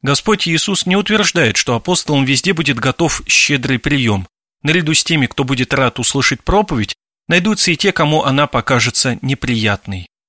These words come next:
Но это тоже является элементом обучения. Ученик Спасителя не должен теряться перед трудностями, опускать руки в случае неудачи. Христос, по сути, хочет, чтобы апостолы, а с ними и мы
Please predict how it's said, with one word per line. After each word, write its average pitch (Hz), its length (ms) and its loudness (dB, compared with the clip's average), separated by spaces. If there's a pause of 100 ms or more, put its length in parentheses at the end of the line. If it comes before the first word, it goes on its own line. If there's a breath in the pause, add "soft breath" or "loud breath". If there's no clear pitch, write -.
(360)
Но 156 140 2
это 214 160 2
тоже 220 240 2
является 180 400 2
элементом 135 440 0
обучения. 117 680 0
Ученик 156 360 -2
Спасителя 175 580 0
не 156 140 2
должен 180 440 0
теряться 170 480 2
перед 139 300 -2
трудностями, 107 720 -2 (240)
опускать 139 480 -2
руки 151 320 0
в 123 60 -2
случае 131 460 0
неудачи. 120 640 0 (320)
Христос, 160 440 2
по 165 100 0
сути, - 240 -2
хочет, - 380 0
чтобы 131 260 0
апостолы, 123 560 0 (400)
а - 80 -6
с - 120 0
ними 127 240 4
и - 20 4
мы 143 300 4